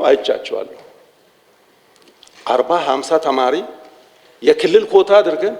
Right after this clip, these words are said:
የዞን ኮታ አድርገን፣ የወረዳ ኮታ አድርገን፣ የቀበሌ ኮታ አድርገን በየቦታው ዩኒቨርሲቲ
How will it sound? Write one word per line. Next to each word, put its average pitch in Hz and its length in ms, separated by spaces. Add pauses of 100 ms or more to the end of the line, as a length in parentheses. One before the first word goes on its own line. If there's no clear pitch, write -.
(120)
የዞን 156 420
ኮታ 190 300
አድርገን፣ 208 420 (260)
የወረዳ 208 360 (100)
ኮታ 208 300
አድርገን፣ 220 460
የቀበሌ 202 480
ኮታ 208 320
አድርገን 180 380
በየቦታው 214 680
ዩኒቨርሲቲ 208 540